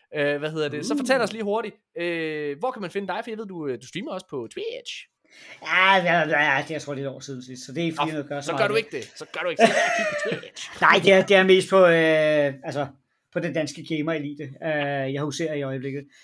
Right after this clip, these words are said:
Speaker 1: Ja.
Speaker 3: Lidt på Twitter og sådan ting, hvor jeg prøver at komme mig klog på gaming og alle mulige ligegyldige ting, ikke?
Speaker 1: Har,
Speaker 3: Øh.
Speaker 1: hvad er det bedste spil, du har spillet for nylig,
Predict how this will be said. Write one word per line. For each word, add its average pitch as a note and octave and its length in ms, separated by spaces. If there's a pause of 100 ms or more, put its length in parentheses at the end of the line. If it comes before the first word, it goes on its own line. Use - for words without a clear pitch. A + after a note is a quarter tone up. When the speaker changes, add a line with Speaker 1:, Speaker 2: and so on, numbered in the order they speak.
(100)
Speaker 1:
Ja. D#3 80
Speaker 3:
Lidt D#3+ 200
på E3 60
Twitter D#3+ 380
og D3+ 60
sådan D3+ 140
ting, D#3+ 160
hvor D3 100
jeg C#3 120
prøver D3+ 140
at D3 60
komme D3 160
mig C3 60
klog D#3+ 200
på D3 60
gaming C#3+ 420
og C3+ 240
alle D3+ 120
mulige C#3+ 240
ligegyldige D3 460
ting, D#3 180 (100)
ikke? G#3 100 (340)
Speaker 1:
Har, G3+ 180
Speaker 3:
Øh. D3 500 (180)
Speaker 1:
hvad F#3 120
er - 20
det G#3+ 80
bedste - 240
spil, - 140
du G#3+ 60
har G3 60
spillet G3 260
for F3+ 60
nylig, F3 220